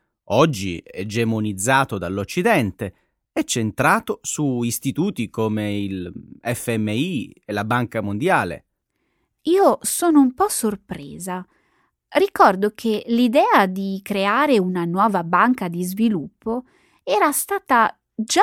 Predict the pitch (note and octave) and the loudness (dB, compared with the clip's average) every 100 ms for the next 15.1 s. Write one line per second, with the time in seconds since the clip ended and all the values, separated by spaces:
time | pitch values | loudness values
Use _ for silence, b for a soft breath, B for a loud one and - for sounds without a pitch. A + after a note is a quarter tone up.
0 | B4 G#3 G3 - - A3 - G3+ F#3 F3+ | 2 0 -4 -4 -4 -4 -2 0 0 2
1 | F#3+ F3+ F3 F#3 - E3+ A3 - _ _ | 0 0 -2 -6 -6 -6 -6 -12 _ _
2 | _ _ _ C#4+ - _ _ _ - B3 | _ _ _ -4 -4 _ _ _ -2 2
3 | B3+ C4 C4+ D4+ - A#3+ A3 - A#4+ A3+ | 4 4 2 0 0 -2 -2 -4 -2 -2
4 | F#3+ - G3 F#3 _ - G3+ G3 - C4 | -4 -6 -6 -6 _ -10 -6 -4 2 4
5 | A#3+ G#3 G3+ E4 C#4 G3+ C#4 - E4 - | 4 4 0 -2 0 0 -2 0 0 0
6 | - - A#3 A3+ D4 C#4 A#3 - - C#4+ | -2 0 0 0 0 0 -2 -6 -6 -6
7 | - C4+ C4+ A#3+ A#3 A#3+ D#4 G#3+ F#3+ G3 | -2 -4 0 0 2 2 2 0 -4 -4
8 | G3 A#3 C#4+ G#3 F3+ E3+ F3 E3+ - A#3+ | 0 0 2 0 0 -4 -8 -8 2 2
9 | D#3 _ _ _ _ _ _ - C#3+ C#3 | 2 _ _ _ _ _ _ -2 2 2
10 | - F3+ D#3+ - D3+ C#3+ C3+ D3 C#3 - | 2 2 2 2 -4 -2 -2 -2 -4 2
11 | D#3 D#3 - B2+ - F#2 - C3+ B2+ C3 | 2 2 -8 -8 -8 -10 -2 0 0 -4
12 | - B2 C#3 C#3+ A#2+ A2+ G#2 _ _ _ | -2 0 2 2 0 -4 -6 _ _ _
13 | _ C3+ C3 E3 D#3 - C3 B2+ A#2+ C3 | _ -2 2 2 2 0 0 0 0 -2
14 | D3+ C#3 B2+ B2+ B2+ A#2+ - D3 A#2+ A#2+ | -2 -2 -2 -2 -2 -6 -2 0 0 -4
15 | C#3 | -8